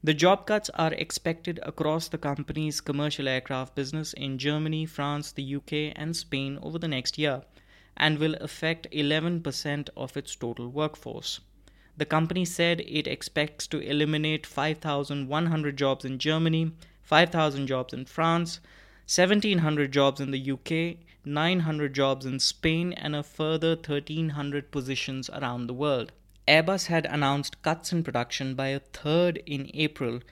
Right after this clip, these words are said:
due to the pandemic. In two thousand nineteen, Airbus had delivered a record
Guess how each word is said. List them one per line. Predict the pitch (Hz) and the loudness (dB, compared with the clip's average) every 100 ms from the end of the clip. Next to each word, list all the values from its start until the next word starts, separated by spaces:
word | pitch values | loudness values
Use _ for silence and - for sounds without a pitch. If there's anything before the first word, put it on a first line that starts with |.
| - - 143 | -20 -14 0
due | 165 165 | 4 4
to | 151 | 2
the | 143 | 2
pandemic. | 143 143 156 165 127 - - - - _ - | 2 4 4 4 2 -4 -20 -20 -20 _ -2
In | 156 | 0
two | 151 143 | 2 2
thousand | 143 143 143 | 4 4 2
nineteen, | 135 131 127 156 165 180 - | 0 0 -2 -2 -2 -4 -4
Airbus | 147 147 156 156 | -2 0 0 -2
had | 151 139 | -2 -2
delivered | 135 135 143 151 143 | -2 0 0 0 -2
a | 139 | -2
record | 135 139 - 147 147 | -2 -2 -2 -4 -4